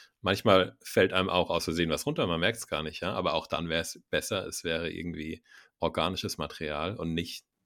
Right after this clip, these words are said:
übles Plastik. Also, man kann, glaub ich, richtig viel, richtig viel machen. Äh, jetzt fällt mir noch ein Beispiel ein. Es hat eine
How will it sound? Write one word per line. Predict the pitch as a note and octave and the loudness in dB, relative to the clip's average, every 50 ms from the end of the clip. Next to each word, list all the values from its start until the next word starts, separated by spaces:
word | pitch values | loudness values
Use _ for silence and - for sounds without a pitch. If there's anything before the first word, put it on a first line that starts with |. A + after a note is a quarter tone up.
| _ _ | _ _
übles | - F#2 E2+ F2+ E2 D#2 - - - - - _ _ | -6 -6 -4 -2 -2 -2 -2 -4 -10 -12 -14 _ _
Plastik. | - G2+ E2+ - - - - - - - - - - - - - - - _ _ | -10 -10 -8 -8 -10 -12 -12 -14 -14 -20 -20 -18 -18 -16 -16 -16 -18 -18 _ _
Also, | - F2 E2+ F#2+ F2+ F2 F2 - - _ _ _ | -4 0 4 4 4 4 2 -2 -10 _ _ _
man | - - - | -14 -12 -6
kann, | - F2+ F2+ | -4 -4 0
glaub | F2 F2 D#2+ | 0 0 0
ich, | D#2+ - - | 0 -2 -6
richtig | - - - E2 - | -8 -8 -8 -10 -10
viel, | - - G2 F#2+ G2 F2+ F2+ G2+ - - _ _ _ _ _ _ - - - - | -4 -2 -2 0 0 0 -2 -4 -8 -14 _ _ _ _ _ _ -20 -20 -20 -18
richtig | - - - A2 - | -18 -14 -12 -12 -10
viel | - - F#2+ | -6 -4 -2
machen. | F2+ F#2 F2+ F#2+ A2+ A2 A2+ A#2 A2+ - - _ _ _ _ _ _ _ _ _ _ _ _ _ _ _ _ _ _ _ _ _ _ _ _ - - - - - | 0 0 0 0 0 -4 -4 -4 -8 -16 -20 _ _ _ _ _ _ _ _ _ _ _ _ _ _ _ _ _ _ _ _ _ _ _ _ -16 -16 -14 -2 2
Äh, | F#2+ F#2 | 4 4
jetzt | F2+ E2+ - | 6 4 4
fällt | - G2 F2 | 2 2 2
mir | E2+ | 2
noch | E2 D#2+ | 0 0
ein | F2+ F2 F#2 F2+ | 0 0 2 4
Beispiel | E2+ E2 E2+ - - - G#2 F2 F2 | 4 4 4 2 -2 -4 -4 -4 -4
ein. | F2 E2+ E2+ E2+ E2+ E2+ | -4 -4 -6 -6 -6 -6
Es | E2+ F2 E2+ - - | -8 -10 -10 -12 -14
hat | - - - | -12 -10 -8
eine | F2 F2 E2+ E2 E2 | -8 -8 -8 -10 -12